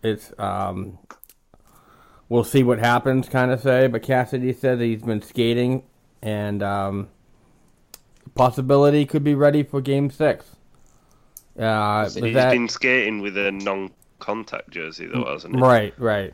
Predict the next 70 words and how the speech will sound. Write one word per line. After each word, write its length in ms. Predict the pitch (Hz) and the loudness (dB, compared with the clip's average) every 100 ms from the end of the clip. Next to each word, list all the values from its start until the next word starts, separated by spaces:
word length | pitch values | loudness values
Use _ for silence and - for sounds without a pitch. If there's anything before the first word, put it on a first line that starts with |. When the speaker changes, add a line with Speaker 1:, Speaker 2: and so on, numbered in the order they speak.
| - | -6
Speaker 2:
I'm, 160 | 123 - _ _ _ _ _ _ - | -6 -6 _ _ _ _ _ _ -4
Speaker 3:
Yeah. 100 | - | 0
Speaker 2:
but 240 | 151 160 | 0 -2
skating, 500 | - 151 160 180 160 | -6 -2 0 -2 -6
to 120 | - | -10
me, 380 | 147 139 190 202 - | -6 -4 -4 -6 -8
uh, 100 | - - | -10 -4
I'm 160 | 131 175 | -4 -2
just 180 | 151 | -6
happy 280 | - 117 120 | -4 -6 -6
the 80 | 101 82 87 - | -6 -4 -2 -4
guy's 160 | 71 | -6
skating. 420 | - 73 67 64 67 | -6 -6 -6 -4 4
Good 60 | 185 | 6
Speaker 1:
Yeah. 120 | - | 6
Speaker 2:
for 80 | 92 | 2
him. 80 | |
Speaker 3:
Oh, 100 | - | 2
Speaker 2:
Like, 200 | 120 90 - | 2 0 -4
Speaker 3:
yeah. 60 | |
Speaker 2:
you 40 | - _ | -20 _
Speaker 1:
Yeah. 160 | 127 107 | 0 4
Speaker 2:
miss 200 | 117 - | 4 2
him. 180 | 123 113 _ | -2 -4 _
I 100 | - | -2
miss 180 | 123 127 | 0 -2
him 80 | 120 | -2
a 60 | 107 | 0
lot. 320 | 107 107 - | 2 2 -2
I, 200 | 92 92 - | -4 -4 -2
I, 180 | 101 87 | -2 -2
I've 140 | - | -2
realized 320 | 110 110 107 110 | 0 2 2 0
he 80 | |
had 140 | 107 - | -4 -2
such 180 | 123 - | -6 -6
a 40 | |
great 240 | 127 117 107 | -2 -2 -2
year. 320 | 90 98 123 - _ - - | 0 0 -2 -10 _ -8 0
It 100 | 107 | 0
was 120 | 107 | 2
terrible. 380 | 117 123 104 87 | 4 4 6 4
I, 160 | 95 | 2
I 60 | - | 0
might 140 | 107 117 | -2 0
have 80 | |
been 100 | 113 | -2
the 60 | 107 | -2
curse. 300 | - 110 - | -2 -4 -2
I 60 | 90 | 0
read 200 | 101 98 | 2 0
a 40 | |
great 340 | - 101 98 113 | -2 0 2 4
article 360 | 95 104 110 | 2 0 -2
about 200 | 107 107 | 0 0
him, 80 | 117 | 0
how 100 | 107 | -2
much 180 | 104 98 | -2 -2
I 160 | 76 87 - - - | -2 -4 -8 -20 -6
changed 300 | - 107 107 | -2 0 0
my 120 | 107 | 0
mind 260 | 98 104 113 | 0 0 0
about 200 | 107 107 | -2 -2
him 140 | 107 | -4
as 100 | 107 | -4
a 60 | 98 | -4
defenseman, 420 | 98 101 107 131 | -4 -4 -4 -4
and 120 | 104 | -2
then 120 | 92 | -4
he 160 | 92 | -6